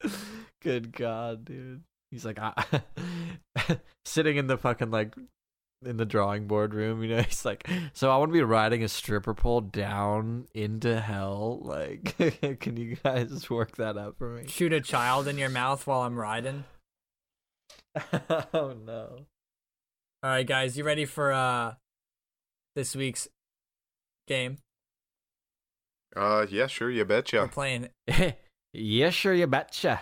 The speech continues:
Speaker 2: We're playing Parental Advisory. For those who don't know what Parental Advisory is, I have five movies.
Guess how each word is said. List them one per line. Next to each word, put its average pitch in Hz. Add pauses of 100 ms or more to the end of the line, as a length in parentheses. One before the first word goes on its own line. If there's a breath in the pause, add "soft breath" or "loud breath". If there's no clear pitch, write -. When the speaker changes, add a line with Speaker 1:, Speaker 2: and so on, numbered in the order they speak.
(120)
Speaker 2:
We're 135
playing 131 (1400)
Parental 131
Advisory. 110 (1800)
For 196
those 208
who 202
don't 175
know 160
what 151
Parental 156
Advisory 139
is, 120
I 139
have 139
five 147
movies. 120